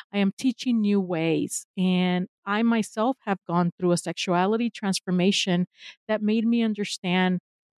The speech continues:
how beautiful sexuality is. And it, and it, for me to be able to express myself sexually in any way made me a better person, made me a happier person, made me a more productive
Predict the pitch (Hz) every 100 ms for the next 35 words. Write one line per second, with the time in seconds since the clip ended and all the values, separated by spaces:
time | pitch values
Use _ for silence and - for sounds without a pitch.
0 | _ _ 226 185 - 196 320 311 175 160
1 | 202 - 185 165 170 170 170 156 147 -
2 | - 220 208 202 _ _ _ _ 202 202
3 | 214 _ - 233 _ - 240 226 269 294
4 | 240 226 220 208 190 - - 185 190 208
5 | 190 - 196 180 - - 175 - 208 233
6 | 311 - _ - - - - - _ 233
7 | 247 - 240 262 226 185 185 277 339 _
8 | _ _ _ _ 208 233 262 247 214 170
9 | 185 180 - - 190 - 233 240 - 196
10 | 202 196 170 151 220 262 - 185 - -
11 | 170 - 214 247 - _ - 214 214 220
12 | 202 196 190 - 185 220 - 214